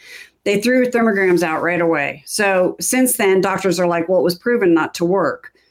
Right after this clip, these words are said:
Well, first of all, it is an F D A, um, approved tool.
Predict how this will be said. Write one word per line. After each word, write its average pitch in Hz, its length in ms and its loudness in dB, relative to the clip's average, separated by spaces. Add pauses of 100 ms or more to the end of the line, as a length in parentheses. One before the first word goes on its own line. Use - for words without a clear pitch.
(140)
Well, 202 220 0
first 254 200 -2
of 240 80 0
all, 196 160 0
it 202 160 0
is 247 160 0
an 214 140 2
F 196 200 -2
D 196 200 0
A, 190 480 0
um, 175 500 2 (160)
approved 202 560 0
tool. 226 600 2